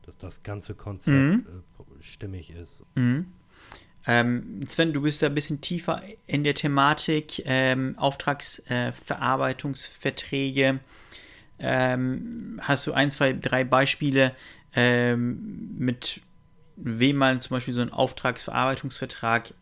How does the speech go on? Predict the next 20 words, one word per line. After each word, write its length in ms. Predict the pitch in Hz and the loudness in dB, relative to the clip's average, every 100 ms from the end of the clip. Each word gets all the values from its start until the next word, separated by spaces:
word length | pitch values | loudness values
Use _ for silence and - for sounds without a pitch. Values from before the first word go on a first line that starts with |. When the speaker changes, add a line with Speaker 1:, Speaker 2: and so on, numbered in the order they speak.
| - | -6
Speaker 2:
abschließen 640 | 139 - - 151 - 151 | -6 -4 -6 -6 -4 -2
muss, 520 | 143 143 139 139 - - - - - - - 123 | 0 2 0 -2 -6 -14 -20 -20 -20 -20 -8 0
ähm, 720 | 117 117 120 120 117 120 - _ _ _ _ _ _ - - - - | 2 2 0 0 -2 -4 -8 _ _ _ _ _ _ -20 -20 -18 -6
dass 180 | - 120 | -2 0
man 100 | 131 | 0
da 80 | 123 | -2
vielleicht 360 | - 117 120 - | 0 2 2 0
einfach 260 | 120 123 | -2 -2
nochmal 420 | 120 117 117 117 - - | -2 0 0 -2 -6 -6
die 100 | 120 | -4
Sinne 300 | 117 135 131 | 0 0 0
schärft 540 | - 123 120 120 - | 0 2 2 2 -4
und 200 | - 113 | -8 -6
sagt, 320 | 110 110 - - | -4 -6 -8 -14
okay, 300 | - 123 123 - - - _ | -4 -4 -4 -8 -20 -20 _
ich 160 | - - | -20 -4
guck 200 | 143 - | -4 -2
da 100 | 123 | -4
nochmal 260 | 110 117 | -2 -4
nach, 460 | 110 120 123 123 | 0 2 2 0